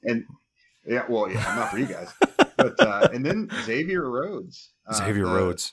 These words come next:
Speaker 1: the, the resurrection of Xavier Rhodes. Um,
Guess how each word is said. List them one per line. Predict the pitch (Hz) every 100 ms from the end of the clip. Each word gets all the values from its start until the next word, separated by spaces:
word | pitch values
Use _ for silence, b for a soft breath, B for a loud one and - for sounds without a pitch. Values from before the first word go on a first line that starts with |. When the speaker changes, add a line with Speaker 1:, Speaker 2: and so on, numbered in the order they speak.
| -
Speaker 1:
the, | 117 110 117 98
the | 101
resurrection | 95 101 117 143 123 117 117 - 107
of | 92
Xavier | 92 104 113 120 104
Rhodes. | 98 120 92 90 - -
Um, | 92 85 78